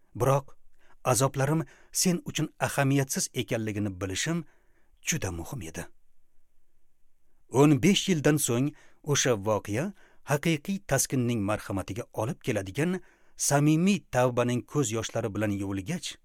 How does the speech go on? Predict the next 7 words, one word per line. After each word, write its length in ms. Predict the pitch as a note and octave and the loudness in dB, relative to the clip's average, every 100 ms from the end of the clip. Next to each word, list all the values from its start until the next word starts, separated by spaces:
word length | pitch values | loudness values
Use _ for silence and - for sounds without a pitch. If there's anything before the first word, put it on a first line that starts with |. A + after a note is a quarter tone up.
| - - - - - | -20 -20 -20 -20 -4
bizning 400 | A2 A2+ A#2+ A2 | 0 0 2 0
nikohimiz 600 | G2+ G2+ G2 F2 G2 F3 - - _ _ | 0 -2 -6 -6 -2 -2 -2 -10 _ _
yaqinlikning 840 | - A2+ A#2 C3 A#2 G2+ - D3 A3 G3 _ - | 0 2 2 0 -2 -2 -2 0 0 -2 _ -10
yangi 420 | G#2+ A#2 G2+ A2 | 2 2 2 -4
bir 140 | F#2+ A2 - | -6 -6 -8
darajasiga 680 | F#2 G2 F2+ - E2 F2 B2+ | -6 -4 -4 -8 -8 -8 -10
ko'tarildi. 500 | - - D#2 D2+ | -10 -12 -12 -10